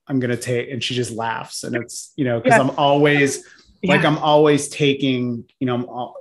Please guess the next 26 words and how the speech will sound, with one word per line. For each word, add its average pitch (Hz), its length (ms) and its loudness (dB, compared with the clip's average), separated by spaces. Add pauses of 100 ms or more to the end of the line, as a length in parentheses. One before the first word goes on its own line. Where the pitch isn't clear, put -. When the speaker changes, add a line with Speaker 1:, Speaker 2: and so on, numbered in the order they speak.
(220)
Speaker 1:
always 127 600 -2
Speaker 2:
Mm-hmm. 254 200 -6
Speaker 1:
doing 123 300 -2
something 117 440 -8
like 71 220 -10
that. - 340 -8
And, 113 340 -8
Speaker 2:
Yeah. 107 80 -8 (360)
Yeah. 110 160 -8
Speaker 1:
and, 117 280 -2
um, 107 480 -6 (440)
so 147 220 2
it 135 60 4
is, 147 280 4
that 131 280 0
part 123 280 -2
of 135 120 -2
it 170 240 -2
is, 110 300 -6
Speaker 2:
Mm-hmm. 185 340 -2 (120)
Speaker 1:
you 113 120 -12
know, 101 200 -10 (160)
is 131 320 -4
something 113 420 -8
that 135 120 -8
is 120 260 -8